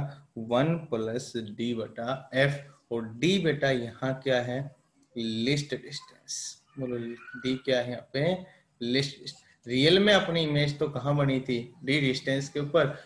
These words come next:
और v की जगह क्या पुट किया? माइनस d, तो ये वैल्यू क्या बन के आएगी? वन प्लस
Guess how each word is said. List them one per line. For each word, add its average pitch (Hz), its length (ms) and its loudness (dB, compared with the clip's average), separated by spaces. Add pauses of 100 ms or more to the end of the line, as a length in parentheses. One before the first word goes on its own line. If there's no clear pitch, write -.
(160)
और 117 160 0
v 123 100 2
की 127 120 -2
जगह 117 240 -2
क्या 135 180 -2
पुट 139 240 -6
किया? 120 220 -2
माइनस 123 480 0
d, 151 220 2 (300)
तो 117 60 -6
ये 113 140 -2
वैल्यू 110 300 -4
क्या 139 200 2
बन 135 200 0
के 127 100 -2
आएगी? 117 240 -2 (360)
वन 123 320 0 (140)
प्लस 117 480 -2